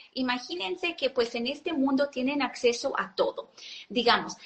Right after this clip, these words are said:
si tienen vidas pasadas y están abiertos para recibir esa información, van a obtener esta información en el mundo de los sueños,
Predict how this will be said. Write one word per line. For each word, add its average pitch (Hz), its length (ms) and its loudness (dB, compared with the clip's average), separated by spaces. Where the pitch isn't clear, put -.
si - 260 -8
tienen 294 500 2
vidas 254 360 2
pasadas 214 680 2
y 233 80 2
están 262 300 4
abiertos 294 560 2
para 220 260 6
recibir 220 420 -2
esa 311 160 -4
información, 254 640 -2
van 220 400 2
a 285 40 4
obtener 233 360 -2
esta 226 160 -8
información 233 580 -2
en 220 140 -6
el 196 140 0
mundo 214 300 -4
de 208 100 -4
los 180 140 -2
sueños, 175 360 -8